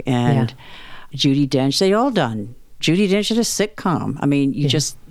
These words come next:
Speaker 1: do it all, right? And when people would say, "Why are you going into television?" 'Cause television was very much the poor cousin to film. And I,
Speaker 2: Right.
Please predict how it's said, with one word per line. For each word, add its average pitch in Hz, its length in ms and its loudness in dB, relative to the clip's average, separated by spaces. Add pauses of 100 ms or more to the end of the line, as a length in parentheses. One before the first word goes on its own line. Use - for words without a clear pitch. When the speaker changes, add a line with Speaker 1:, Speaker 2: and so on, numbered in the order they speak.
(120)
Speaker 1:
do 156 200 2
it 143 80 0
all, 160 340 0
right? 139 360 0 (680)
And 135 400 2
when 139 180 2
people 135 340 0
would 120 140 0
say, 131 280 0
"Why 127 180 2
are - 20 2
you 139 120 0
going 135 200 2
into 113 200 -4
television?" 151 560 0
'Cause 131 180 -4
television 139 560 -2
was 110 140 -4
very 143 600 0
much 113 480 -2 (540)
the 127 280 0
poor 123 540 -2 (720)
cousin 139 520 -2 (640)
to 117 100 -2
film. 92 600 -6
And 131 140 0
I, 113 300 -2
Speaker 2:
Right. 123 260 0